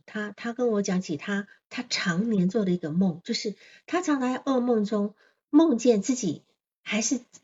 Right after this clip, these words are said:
双腿很好的时候，好像，但是有人拿着他的，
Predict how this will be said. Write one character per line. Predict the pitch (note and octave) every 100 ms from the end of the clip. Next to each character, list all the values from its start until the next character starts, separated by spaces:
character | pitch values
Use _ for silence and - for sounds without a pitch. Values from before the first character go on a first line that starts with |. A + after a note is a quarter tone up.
| _ -
双 | - C#4+ D4
腿 | C4 E3
很 | - F#3
好 | A3 - -
的 | D3+
时 | - D3
候， | E3 F#3 - - - -
好 | G3+ G#3
像， | D4+ D4 - _ _
但 | F4 F4
是 | - C#4
有 | G#3 D#3+
人 | D#3+ E3+ F#3
拿 | - F3+ G3+
着 | A3+
他 | G3 A3
的， | G3+